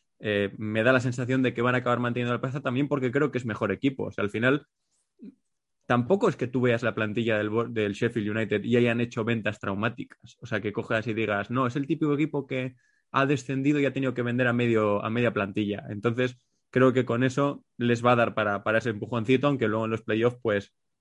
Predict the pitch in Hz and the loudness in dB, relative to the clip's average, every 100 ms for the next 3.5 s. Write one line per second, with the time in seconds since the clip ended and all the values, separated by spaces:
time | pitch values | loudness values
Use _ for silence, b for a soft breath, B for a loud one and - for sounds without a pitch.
0 | _ - 104 101 101 101 98 - _ _ | _ -2 2 2 2 2 -2 -6 _ _
1 | - 131 127 117 113 113 117 104 110 117 | -4 4 4 2 -4 0 2 2 -2 -2
2 | 110 107 107 104 104 101 110 120 131 165 | 0 2 0 -2 -2 -2 0 0 2 0
3 | 131 - 101 101 - | 0 -4 -8 -6 -6